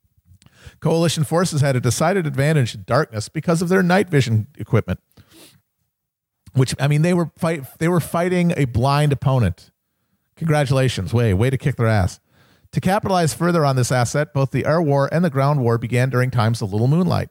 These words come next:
The phases of the moon from new moon to full moon are caused by the spatial relationship of the sun, the earth, and the moon. <coughs> I really love it when they give you the little, uh, extra info there at the end. And then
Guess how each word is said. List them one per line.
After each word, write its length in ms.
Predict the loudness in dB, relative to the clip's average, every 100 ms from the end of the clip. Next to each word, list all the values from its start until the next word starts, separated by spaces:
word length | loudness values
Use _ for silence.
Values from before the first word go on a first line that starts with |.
| _ -8
The 100 | -4
phases 340 | -2 -2 -2
of 100 | -2
the 60 | -2
moon 280 | -2 -2 -4 _ _
from 180 | -4 -2
new 160 | 0
moon 180 | 0 0
to 60 | -2
full 220 | 0 0
moon 260 | 0 0
are 140 | -2 -2
caused 320 | 0 -2 0
by 100 | 0
the 100 | -2
spatial 380 | -2 -4 -2 0
relationship 520 | 0 0 -2 -4 -2
of 80 | 0
the 60 | 0
sun, 360 | 2 2 2 2
the 160 | 0
earth, 220 | 2 2 2
and 120 | 2
the 40 |
moon. 280 | 4 4 2 -6 -20 -20 -20 -20 -20 _ -16
<coughs> 800 | -16 -16 -20 -18 -18 -18 -16 -6
I 60 |
really 200 | -2 0
love 160 | 0 0
it 80 | 0
when 100 | -2
they 80 | 0
give 160 | 2 2
you 80 |
the 80 | 2
little, 260 | 2 0 -6 _ _ _ _ _ _ _ _ -2
uh, 160 | -2 0
extra 400 | -2 -2 -4 -4 -2
info 320 | -2 2 2
there 140 | 2
at 80 | 0
the 100 | -2
end. 220 | -4 -4 _ _ _ _ _ _ _ _ _ _ _ _ -4
And 120 | -2
then 240 | 0 -2